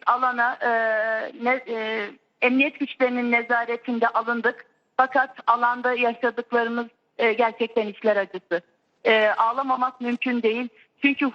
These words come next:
hunharca ağaçlar kesiliyor, hunharca alanlar katlediliyor. Bakın,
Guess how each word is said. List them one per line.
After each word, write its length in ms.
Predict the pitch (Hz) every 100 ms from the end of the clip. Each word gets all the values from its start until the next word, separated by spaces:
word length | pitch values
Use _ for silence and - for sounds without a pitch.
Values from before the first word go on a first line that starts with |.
| -
hunharca 760 | 269 294 269 294 330 330 254 262
ağaçlar 680 | 214 214 208 - 202 196 -
kesiliyor, 600 | 190 190 208 214 226 254 - - - -
hunharca 760 | 277 262 277 339 285 269 277 -
alanlar 600 | 214 240 240 247 240 233
katlediliyor. 760 | - 240 - 190 175 170 165 165 - -
Bakın, 300 | - 208 320